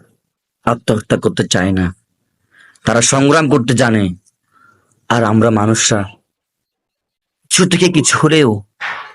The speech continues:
আমরা সুইসাইডের মতো জঘন্যতম অন্যায়কে আমরা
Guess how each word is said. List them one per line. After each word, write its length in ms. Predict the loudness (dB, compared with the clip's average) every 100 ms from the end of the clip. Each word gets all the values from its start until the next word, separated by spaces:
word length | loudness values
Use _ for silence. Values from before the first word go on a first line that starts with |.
| _ -4
আমরা 240 | 0 0
সুইসাইডের 540 | 0 0 0 0 0 0
মতো 320 | 0 0 -2 -6 _ _ _ _ -2 0
জঘন্যতম 880 | 2 2 2 2 2 2 4 4 2 -2 -16 _ _ _ _ _ _ _ _ -2
অন্যায়কে 520 | 2 2 2 2 2
আমরা 360 | 2 2 0